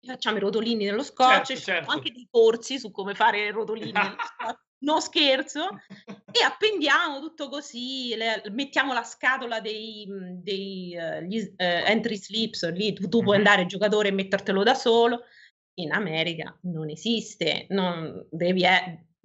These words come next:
Speaker 1: l-, gli entry, devi fare avanti e indietro, è finito un gio-, una partita, vai alla Giorgio Stefasci, fatti duecentocinquanta metri, stasera hai perso ventisei chili, <laughs>
Speaker 2: <laughs>
Speaker 1: perché de-, non puoi.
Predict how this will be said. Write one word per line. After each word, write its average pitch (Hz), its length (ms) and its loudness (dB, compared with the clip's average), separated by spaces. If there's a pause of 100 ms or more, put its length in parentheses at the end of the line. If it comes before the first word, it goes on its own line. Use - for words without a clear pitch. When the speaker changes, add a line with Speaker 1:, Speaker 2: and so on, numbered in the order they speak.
(120)
Speaker 1:
l-, 160 640 -2
gli 156 120 -4
entry, 185 320 -2
devi 196 180 2
fare 214 220 4
avanti 226 300 2
e 208 40 0
indietro, 214 640 0
è 190 60 -10
finito 214 320 -4
un 208 160 -4
gio-, 208 300 4
una 202 280 -2
partita, 214 560 -2 (100)
vai 202 440 0
alla 175 260 -8
Giorgio 190 260 -8
Stefasci, 220 500 -2 (180)
fatti 233 400 -6
duecentocinquanta 202 1080 -4
metri, 214 460 0 (360)
stasera 208 400 2
hai 196 80 2
perso 202 340 -2
ventisei 202 520 -4
chili, 208 440 -6
<laughs> - 220 -14
Speaker 2:
<laughs> 180 840 -4
Speaker 1:
perché 240 520 0
de-, 208 280 -8
non 185 680 -6
puoi. 214 580 4